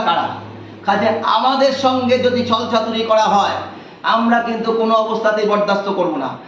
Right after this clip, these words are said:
আমরা গভর্নমেন্টের উপর এখনো আস্থা জ্ঞাপন করছি। আমরা গভর্নমেন্টের সবাই যে খারাপ এটা আমরা বলতে পারি না। অনেকে যদি ভালো না হবে, তাহলে আজকে মুখ্যমন্ত্রী তো আমাদের পাঁচ লাখ টাকা দিয়েছে, আমাদের চেয়ারপারসন তো আমাদের, আহ, দু হাজার একুশ সালে তো আমাদেরকে, আহ,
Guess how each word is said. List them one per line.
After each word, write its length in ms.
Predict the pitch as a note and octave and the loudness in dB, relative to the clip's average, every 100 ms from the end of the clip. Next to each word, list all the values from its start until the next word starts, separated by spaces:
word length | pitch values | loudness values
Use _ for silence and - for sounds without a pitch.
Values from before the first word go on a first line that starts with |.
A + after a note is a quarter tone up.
| - - | -10 -4
আমরা 260 | F3+ G3+ G#3+ | 0 2 2
গভর্নমেন্টের 420 | G#3 G#3 A3 A3 A3 | 2 2 2 2 2
উপর 140 | A3+ | 4
এখনো 240 | A3 G#3+ A3 | 2 2 0
আস্থা 260 | G#3+ A3 | 0 0
জ্ঞাপন 260 | A3 A3 A#3 | 0 0 0
করছি। 260 | A3+ - B3 - - - - | 0 0 -2 -4 -8 -10 -4
আমরা 220 | G3+ A3 | 0 2
গভর্নমেন্টের 500 | G#3+ G#3+ A#3 A#3+ G3+ | 4 2 0 0 0
সবাই 180 | G#3+ A#3 - | 2 2 0
যে 60 | A#3+ | 0
খারাপ 220 | A3 A#3+ | 0 2
এটা 120 | A#3 | 0
আমরা 160 | A3+ A3+ | 0 0
বলতে 220 | A#3 B3+ | 0 0
পারি 160 | A#3+ B3 | 0 0
না। 120 | B3 - - - | -2 -4 -10 -6
অনেকে 400 | G3+ A3+ B3 B3 | 0 0 2 2
যদি 160 | - G#3+ | 2 0
ভালো 280 | G3+ A#3+ A#3+ | 2 2 2
না 100 | A#3 | 2
হবে, 180 | A#3 - | 2 2
তাহলে 180 | A#3 A#3 | 2 2
আজকে 140 | B3 A#3+ | 0 0
মুখ্যমন্ত্রী 400 | A3 A#3+ A#3+ B3 | 0 0 0 0
তো 60 | B3+ | 0
আমাদের 240 | A#3 A#3+ A#3 | 0 0 0
পাঁচ 100 | A#3 | 0
লাখ 100 | B3 | -2
টাকা 240 | A#3 A#3 A#3+ | -2 0 2
দিয়েছে, 260 | C#4+ B3 G3+ - - - - | 2 2 0 -2 -10 -18 -4
আমাদের 240 | G#3+ B3 B3 | 0 2 2
চেয়ারপারসন 460 | A#3+ A#3+ B3 B3 A#3+ | 0 2 0 0 2
তো 60 | B3 | 2
আমাদের, 300 | A#3+ A#3+ G#3 | 2 2 2
আহ, 440 | A3+ A#3 A#3 - F3+ | 2 2 2 0 2
দু 60 | G#3 | 4
হাজার 220 | A#3 B3+ | 2 2
একুশ 220 | B3 B3+ A#3+ | 0 0 0
সালে 180 | A#3 | 2
তো 100 | A#3+ | 2
আমাদেরকে, 440 | A#3 A#3 B3 A#3+ B3 | 2 2 0 0 0
আহ, 680 | - - - - A#3 A#3 | -2 -6 -12 -2 2 4